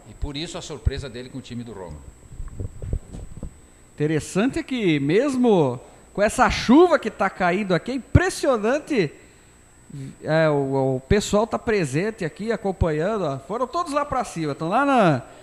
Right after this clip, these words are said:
Speaker 2: do outro lado, lá, lá no famoso último andar, onde a chuva não cai. Tá, o pessoal tá tranquilo lá.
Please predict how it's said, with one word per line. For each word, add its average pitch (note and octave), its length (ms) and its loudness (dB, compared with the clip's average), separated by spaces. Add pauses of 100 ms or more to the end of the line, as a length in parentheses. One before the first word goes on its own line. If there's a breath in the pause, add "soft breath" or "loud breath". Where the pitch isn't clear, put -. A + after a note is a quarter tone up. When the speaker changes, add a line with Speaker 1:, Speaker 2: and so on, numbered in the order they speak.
(160 loud breath)
Speaker 2:
do F3 80 -4
outro F#3 240 -2
lado, F#3 240 0
lá, G3 100 4
lá B3 100 2
no C4+ 60 2
famoso A#3+ 500 0
último B3 380 2
andar, G3+ 500 2
onde F#3+ 460 0 (200 loud breath)
a E3+ 80 -4
chuva G3 380 0
não B3+ 200 0
cai. A#3+ 420 0 (1600 loud breath)
Tá, G2 100 -6
o - 300 -18
pessoal A3 300 -2
tá A3+ 100 -4
tranquilo G#3+ 720 2
lá. C#3 340 0